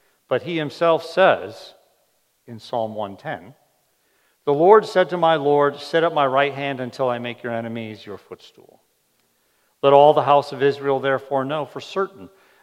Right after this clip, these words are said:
that God has made him both Lord and Christ, this Jesus whom you crucified. Now when they heard this, they were cut to the heart and said to Peter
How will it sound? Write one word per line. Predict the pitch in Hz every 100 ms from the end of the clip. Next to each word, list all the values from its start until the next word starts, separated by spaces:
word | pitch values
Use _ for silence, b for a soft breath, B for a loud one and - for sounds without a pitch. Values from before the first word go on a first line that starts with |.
| b
that | 143 117
God | 151 170 190
has | 175 160
made | 143 143 131
him | 139 120
both | 117 110 117
Lord | 117 156 165 160 -
and | 127 131
Christ, | - 147 123 95 92 - - -
this | 117 139 -
Jesus | - 160 120 85 85 - _ _ -
whom | 107 107
you | 107
crucified. | - 117 - _ - - _ _ _ _ _ _ _ _ _ _ _ _ 139
Now | 139 143
when | 165 160
they | 160 131
heard | 170 190 147
this, | 120 110
they | 131
were | 117 110
cut | - 165 160
to | -
the | 127
heart | - 131 120
and | 123 107
said | 131 117
to |
Peter | - 139 123 110 95